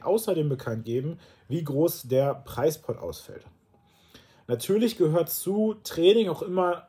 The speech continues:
die, Entschuldigung, zu guter Ernährung auch immer das Training, so rum, es ist sowieso immer beides irgendwie miteinander verzwickt. Und wenn du zu Hause trainieren möchtest, dann kannst du auch,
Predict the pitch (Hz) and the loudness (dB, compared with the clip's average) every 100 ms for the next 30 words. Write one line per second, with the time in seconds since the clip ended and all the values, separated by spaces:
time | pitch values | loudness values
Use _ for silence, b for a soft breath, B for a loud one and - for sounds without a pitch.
0 | - 139 156 151 139 135 - _ - 147 | -10 -4 -2 0 -2 -4 -12 _ 0 2
1 | 123 101 95 - 160 123 123 220 233 156 | 2 -2 -8 -6 -6 -6 -6 0 2 2
2 | 156 175 160 151 123 113 - 135 175 156 | 4 4 2 0 0 0 -4 2 2 2
3 | 156 123 135 107 147 127 120 110 110 98 | -2 -2 -2 -2 -2 -6 -10 -10 -8 -8
4 | 90 95 87 87 95 - 98 98 98 90 | -10 -10 -10 -10 -10 -12 -14 -12 -12 -14
5 | b b b 131 208 233 202 190 190 180 | b b b 2 6 6 4 0 0 0
6 | - 156 226 - b b b b b b | 0 0 -2 -4 b b b b b b
7 | _ - 156 165 160 - 147 135 202 247 | _ 2 2 2 -2 -8 0 2 4 2
8 | - 175 160 240 254 - 180 156 135 117 | -2 -4 2 2 2 -4 -2 0 0 -2
9 | 104 - 175 - - - b b b 143 | -4 -6 -6 -6 -14 -20 b b b 0
10 | 156 151 190 208 180 - 147 156 151 | 0 -2 -4 -4 -4 2 6 6 2